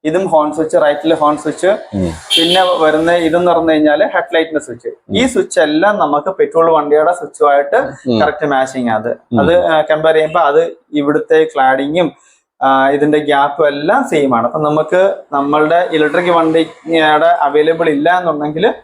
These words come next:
Speaker 2: ഉം.
Speaker 1: നമുക്ക് അതിൽ നിന്ന് വാങ്ങിക്കുകയും ചെയ്യാം, സ്പെയർ ചെയ്യുന്ന വാങ്ങിക്കുകയും
Speaker 2: മേടിക്കാം, പെട്ടെന്ന്
Speaker 1: മേടിക്കുകയും
Speaker 2: കിട്ടും. ആ,
Speaker 1: ചെയ്യാം.
Speaker 2: മറ്റേ
Speaker 1: ആ.
Speaker 2: ഇല്ലാതെ കിട്ടാൻ ബുദ്ധിമുട്ടായിരിക്കും, അല്ലേ?
Speaker 1: ആ, അതിന്റെ ഇല്ല, എല്ലാത്തിന്റെ സ്പെയർ നമുക്ക് അവൈലബിൾ ആണ്.
Speaker 2: ഉം.
Speaker 1: ആ, ഇപ്പൊ ന്യൂട്രോൺ ആണെങ്കിൽ, ആ, അവിടെ,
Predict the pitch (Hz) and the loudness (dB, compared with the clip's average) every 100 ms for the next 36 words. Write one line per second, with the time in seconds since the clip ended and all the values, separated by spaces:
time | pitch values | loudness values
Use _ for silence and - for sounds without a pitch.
0 | - 110 104 175 180 165 170 170 170 160 | -4 0 0 2 2 0 0 0 2 2
1 | 143 143 143 139 127 120 135 - 147 147 | 0 -2 -2 -2 2 2 2 2 2 2
2 | 143 131 123 139 135 135 131 120 117 135 | 2 0 0 2 2 2 2 0 0 2
3 | 160 147 151 117 - 107 104 120 165 170 | 2 2 2 0 0 0 0 0 2 4
4 | 175 202 185 185 160 147 123 98 101 104 | 4 2 2 2 2 2 2 0 0 2
5 | 92 - _ _ - - 175 190 240 254 | 0 -2 _ _ 0 2 2 2 2 2
6 | 277 277 269 269 247 254 - 135 170 202 | 2 0 2 2 2 0 0 2 2 0
7 | 240 277 - 240 254 285 262 247 233 202 | 0 0 0 0 2 2 0 0 0 2
8 | 202 196 160 127 120 120 120 107 90 80 | 2 0 0 0 -2 -4 -2 0 0 -2
9 | 151 139 120 - - 185 214 185 185 214 | -2 0 -2 -6 -6 -2 0 0 0 0
10 | 214 196 190 190 208 180 175 175 165 165 | 2 2 0 0 2 2 2 2 2 0
11 | 165 160 165 190 | 0 0 0 0